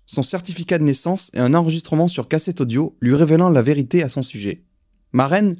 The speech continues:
laissée à elle-même, apprend ainsi qu'elle aurait des envies de cannibalisme depuis sa naissance. La première fois, c'était quand elle avait trois ans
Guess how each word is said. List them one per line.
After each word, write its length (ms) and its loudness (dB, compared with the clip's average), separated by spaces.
laissée 280 0
à 60 0
elle-même, 400 2
apprend 240 -2
ainsi 320 -4
qu'elle 160 0
aurait 160 2
des 180 0
envies 160 0
de 80 0
cannibalisme 680 0
depuis 280 -4
sa 120 -4
naissance. 600 -6
La 80 0
première 280 2
fois, 240 4
c'était 280 -2
quand 240 -4
elle 80 2
avait 160 0
trois 320 0
ans 200 -2